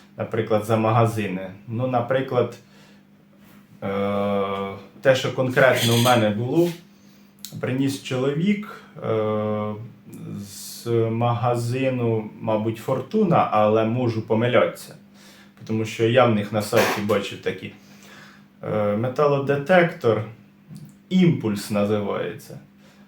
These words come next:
Тобто він з виду чисто пірат, всередині,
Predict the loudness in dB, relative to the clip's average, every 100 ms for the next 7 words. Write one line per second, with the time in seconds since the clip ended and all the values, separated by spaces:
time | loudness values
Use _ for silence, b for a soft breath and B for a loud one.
0 | _ -2 0 6 6 6 4 4 4 4
1 | 4 2 2 0 -4 -16 -4 0 0 2
2 | -2 2 4 6 4 2 -10 -2 6 8
3 | 8 4 0 0 -4 -8